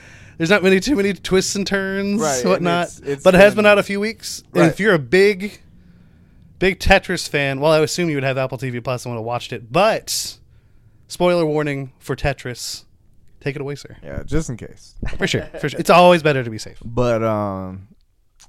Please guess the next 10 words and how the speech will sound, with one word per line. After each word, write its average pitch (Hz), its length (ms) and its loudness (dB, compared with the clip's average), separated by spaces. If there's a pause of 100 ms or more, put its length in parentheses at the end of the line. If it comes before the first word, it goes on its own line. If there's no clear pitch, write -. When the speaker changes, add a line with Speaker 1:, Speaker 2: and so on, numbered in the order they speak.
(120)
Speaker 2:
so 104 340 -10
first, 120 580 -6 (280)
so, 127 180 -8
like, 117 180 -4
it 110 120 -12
takes 147 240 -6
place 123 300 -10
in 107 60 -16
nineteen 98 400 -16
eighty-eight, 69 480 -20